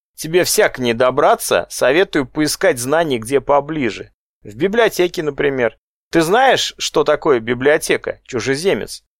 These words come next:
Эйхгорн не счел нужным отвечать на этот явно издевательский вопрос, но сама идея его заинтересовала. Библиотека Парибула была откровенно скромной, но Парибул и сам был скромным.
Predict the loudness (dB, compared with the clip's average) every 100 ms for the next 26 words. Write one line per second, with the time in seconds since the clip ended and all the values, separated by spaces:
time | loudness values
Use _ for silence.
0 | _ _ _ 2 2 2 2 4 0 -2
1 | -2 2 2 2 0 -2 -2 0 0 -2
2 | -8 0 2 2 -2 -14 -8 -2 0 0
3 | -2 -10 -2 2 2 0 -4 -2 0 2
4 | 0 -6 -6 0 0 2 2 2 -4 _
5 | _ -2 0 2 2 4 2 2 2 2
6 | 4 4 4 2 0 -2 2 4 6 6
7 | 6 4 2 -2 _ _ _ _ -2 0
8 | 2 2 2 0 0 0 0 0 0 2
9 | 2 2 2 4 4 2 2 4 4 2
10 | 0 -4 -2 2 4 4 2 -4 -14 _
11 | _ _ _ -2 2 2 2 2 2 2
12 | 4 4 4 4 2 2 2 0 2 2
13 | 2 -2 -8